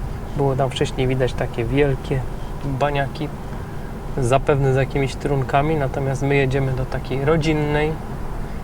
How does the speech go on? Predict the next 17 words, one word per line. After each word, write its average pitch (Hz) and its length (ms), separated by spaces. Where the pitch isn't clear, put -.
winiarni. 143 680
E, 135 240
i 147 60
myślę, 147 400
że 131 120
właśnie 135 360
z - 80
tego 131 240
rodzinnego 143 640
charakteru, 131 560
czyli 127 220
że 135 120
jedna 131 240
rodzina 127 420
i 147 100
uprawia, 143 580
o, 127 120